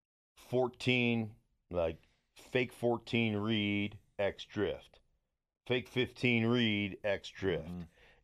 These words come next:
Speaker 1: And what ends up happening is you flag that ball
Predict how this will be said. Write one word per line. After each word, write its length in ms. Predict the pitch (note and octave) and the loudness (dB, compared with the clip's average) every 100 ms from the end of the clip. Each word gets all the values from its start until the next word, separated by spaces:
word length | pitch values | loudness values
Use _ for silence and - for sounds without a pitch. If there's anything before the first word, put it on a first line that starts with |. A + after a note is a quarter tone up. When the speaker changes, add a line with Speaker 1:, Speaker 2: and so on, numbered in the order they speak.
| G#2 | -4
Speaker 1:
And 140 | G2+ | 0
what 140 | G#2+ | 0
ends 160 | G#2 G2+ | 0 -2
up 140 | G#2 | -2
happening 500 | C3 C#3+ C#3+ A#2 G#2 | 2 2 2 -2 -4
is 160 | G2 E2 | -6 -8
you 120 | F2 | -12
flag 500 | - G#2+ A2 A2+ A2+ | -12 -4 0 0 0
that 320 | A2+ A2 A2 | 0 0 -2
ball 560 | G2+ A#2 A2 G2 F#2+ - | 2 4 6 4 2 0